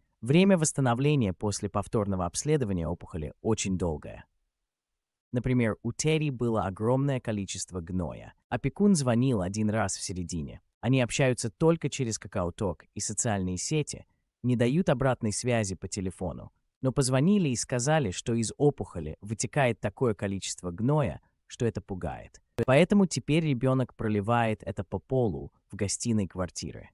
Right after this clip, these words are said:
Но на самом деле гной вытекает, потому что опухоль некротизировалась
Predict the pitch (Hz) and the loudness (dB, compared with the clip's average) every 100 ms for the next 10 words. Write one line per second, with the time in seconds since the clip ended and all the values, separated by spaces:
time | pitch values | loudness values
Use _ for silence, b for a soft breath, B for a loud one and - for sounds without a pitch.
0 | _ 131 139 180 180 170 165 139 156 135 | _ 0 2 2 2 2 0 2 2 2
1 | 123 127 - 110 80 - - 101 101 95 | -2 -4 -2 -2 -2 -8 -12 -10 -4 0
2 | 104 107 104 _ _ _ _ - 151 - | 2 0 -2 _ _ _ _ 2 4 6
3 | 160 180 - 143 123 135 147 151 - 123 | 2 2 0 2 4 4 2 -2 0 -2
4 | 110 127 95 - - - | 2 0 0 -4 -10 -12